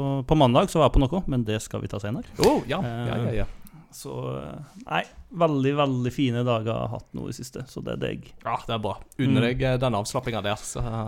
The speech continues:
Speaker 1: Det var et, eh, nødvend-, en nødvendighet.
Speaker 2: <laughs>
Speaker 1: Det er lenge siden jeg har vært så klar som jeg var nå på slutten av, eh, før i ferien. Det,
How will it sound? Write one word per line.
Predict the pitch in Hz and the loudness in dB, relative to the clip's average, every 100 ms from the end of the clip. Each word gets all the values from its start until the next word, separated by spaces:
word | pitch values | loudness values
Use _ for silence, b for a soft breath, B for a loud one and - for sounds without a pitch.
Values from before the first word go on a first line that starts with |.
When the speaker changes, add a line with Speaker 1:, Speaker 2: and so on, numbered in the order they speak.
| 107 - | -6 -6
Speaker 1:
Det | 147 143 | 0 4
var | 139 131 147 | 8 8 8
et, | 151 - | 4 -4
eh, | 165 156 151 | -2 2 2
nødvend-, | 151 147 131 113 110 107 135 | 4 4 4 4 2 2 2
en | 139 | 4
nødvendighet. | 131 123 110 104 107 120 - - - - | 4 4 4 4 4 4 2 6 10 12
Speaker 2:
<laughs> | 143 147 131 | 10 8 6
Speaker 1:
Det | 131 131 | 6 4
er | 143 120 120 | 4 4 4
lenge | 123 120 127 131 123 | 4 6 6 4 2
siden | - 135 117 | 0 -2 0
jeg | 107 110 120 113 | 0 -2 -2 0
har | 113 | 0
vært | 113 113 117 | 0 0 -2
så | - - - 120 113 113 - | -6 -6 -4 -2 0 -2 -2
klar | 135 120 123 101 | 0 4 4 2
som | 104 123 117 | 0 -2 -2
jeg | 117 | 0
var | 110 101 104 | 0 0 -2
nå | 104 101 | -6 -6
på | 107 | -6
slutten | - 110 - 110 110 - | -4 -6 -6 -6 -6 -4
av, | 117 117 123 123 127 127 120 123 | -4 -4 -6 -6 -6 -6 -6 -4
eh, | |
før | 117 123 | 2 2
i | 110 | 4
ferien. | 117 110 117 | 2 0 -2
Det, | 113 117 127 127 | -4 -2 -2 -2